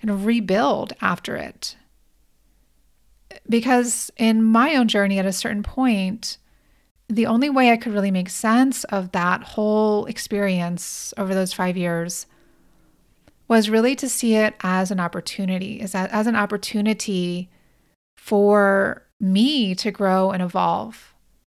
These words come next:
for me to develop as a soul by cultivating qualities like patience,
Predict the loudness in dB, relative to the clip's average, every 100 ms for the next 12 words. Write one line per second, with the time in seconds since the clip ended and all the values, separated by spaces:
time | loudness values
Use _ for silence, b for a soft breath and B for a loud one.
0 | _ -20 _ _ -2 2 4 2 4 4
1 | 4 2 -2 -2 -2 0 -2 -6 -4 0
2 | 2 4 4 2 -4 -2 -2 0 -4 -6
3 | -4 -2 -2 -2 -8 -14 _ _ _ _
4 | _ _ _ _ _ _ _ 0 2 2
5 | 0 -4 -4 0 2 2 -2 -4 -2 0
6 | -2 -4 -6 -8 -8 -4 -4 -4 -8 -10
7 | -10 -10 -12 -16